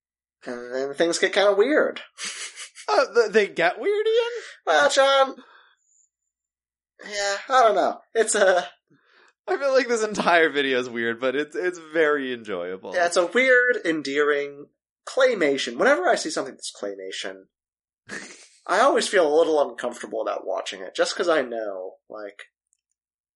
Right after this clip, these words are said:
Speaker 1: how much effort it must have been to produce this.
Speaker 2: Mm.
Speaker 1: The, um, sheer amount of time and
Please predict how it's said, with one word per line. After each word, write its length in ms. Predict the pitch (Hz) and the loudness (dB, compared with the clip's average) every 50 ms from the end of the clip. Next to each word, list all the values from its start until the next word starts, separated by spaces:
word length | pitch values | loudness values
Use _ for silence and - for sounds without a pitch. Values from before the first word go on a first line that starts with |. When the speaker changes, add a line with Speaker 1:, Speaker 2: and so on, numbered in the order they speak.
| _ _ _ _ _ _ _ _ _ _ _ _ _ _ _ _ _ _ _ _ _ - - | _ _ _ _ _ _ _ _ _ _ _ _ _ _ _ _ _ _ _ _ _ -10 -2
Speaker 1:
how 240 | - 220 247 233 196 | 0 2 2 2 0
much 260 | 185 196 190 - - - _ _ - | 0 -2 0 -2 -4 -10 _ _ 0
effort 380 | 123 131 - - 135 123 113 | 0 0 0 -2 -4 -4 -2
it 100 | 104 92 - 107 107 | -4 -6 -8 -10 -8
must 280 | 110 113 117 - - | -6 -4 -4 -4 -6
have 180 | 127 110 - - | -8 -10 -12 -12
been 180 | 104 101 104 101 | -14 -12 -12 -12
to 60 | - | -16
produce 480 | - - - - - - - - - - - - - | -16 -14 -16 -16 -16 -14 -14 -12 -12 -12 -12 -14 -10
this. 460 | - - - - - - - - _ _ _ _ _ _ _ _ _ _ _ _ _ _ _ _ - | -8 -6 -4 -4 -4 -6 -8 -12 _ _ _ _ _ _ _ _ _ _ _ _ _ _ _ _ -18
Speaker 2:
Mm. 400 | 147 131 123 120 104 92 87 80 - _ - | -14 -12 -10 -10 -10 -12 -14 -18 -20 _ -12
Speaker 1:
The, 120 | 151 151 156 | -4 -2 -2
um, 160 | 147 139 135 - | -2 -2 -4 -6
sheer 560 | - - - - - - 240 240 240 226 220 | -4 -2 0 0 0 -2 0 0 0 2 2
amount 380 | 208 170 151 135 131 135 139 135 | 0 0 0 0 0 0 -2 -4
of 140 | 123 - - _ | -8 -12 -12 _
time 720 | - - - - 104 104 104 107 110 113 113 113 110 117 - - | -14 -10 -6 -6 -6 -6 -6 -8 -10 -12 -14 -16 -18 -20 -20 -20
and 140 | 107 107 | -20 -18